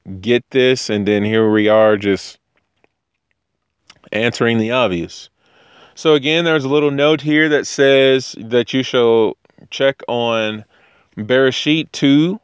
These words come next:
sixteen through seventeen and Romans chapter five, verse twelve. And so these passages intertwine and relate and bring us back. So really quick, I'm gonna go to chapter five and verse twelve,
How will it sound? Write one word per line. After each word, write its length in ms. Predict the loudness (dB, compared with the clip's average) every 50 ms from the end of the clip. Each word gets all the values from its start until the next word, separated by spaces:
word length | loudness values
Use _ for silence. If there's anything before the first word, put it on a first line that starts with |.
| _ -16
sixteen 560 | -10 -4 -4 -4 -4 -4 -6 -4 -4 -4 -4
through 120 | -4 -6
seventeen 760 | -2 0 0 2 2 0 -4 -4 -4 -4 -2 -2 -4 -6 -8 -12 _
and 500 | -6 -4 -2 0 0 0 -2 -2 -4 -8 -12 _ _ _ _ _ _ _ -6
Romans 500 | -2 0 0 0 2 0 0 -2 -2 -4
chapter 400 | -8 -6 -2 -2 -2 0 -2 -6
five, 380 | -4 -2 0 2 2 0 0 -2
verse 240 | -4 -4 -4 -6 -8
twelve. 400 | -6 -2 -2 -2 -2 -4 -6 -10 _ _ _ _ _ _ _ _ _ -8
And 120 | -8 -6 -2
so 180 | 0 0 0
these 300 | 2 2 0 0 0 -2
passages 880 | -6 -4 0 2 2 0 0 -4 -6 -6 -4 -4 -2 -2 -2 -4 -6 -10
intertwine 960 | -10 -6 -4 -4 -6 -6 -6 -6 -4 -2 0 0 0 -2 -2 -4 -6 -8 -8
and 300 | -8 -6 -4 -4 -2 -2
relate 360 | -2 -2 0 2 0 0 0 -2
and 120 | -2 -2
bring 200 | -2 -2 -2 -2
us 140 | -4 -6 -8
back. 480 | _ -2 0 0 0 -2 -6 _ _ _ _ _ _ _ _ _ _ _ _
So 520 | -14 -6 0 2 4 4 6 4 4 2
really 360 | 0 -2 0 0 2 2 0 -2
quick, 340 | _ 0 0 0 0 0
I'm 120 | -2 -4 -4
gonna 160 | -4 -4 -4
go 360 | 0 2 2 4 4 2 2
to 560 | -2 -4 -6 -6 -4 -2 -2 -2 -2 -2 -4 -4
chapter 360 | -4 -2 -2 -2 0 -2 -8
five 840 | -8 -8 -4 0 2 2 4 2 2 2 0 0 -2 -4 _ _ _ _ _ _ _ _ _ _ _ -8
and 160 | -6 -4 -4
verse 380 | 0 2 2 2 2 0 -6 -18
twelve, 840 | -16 -12 -4 0 0 2 2 2 2 2 0 0 -4 -10 -20 -20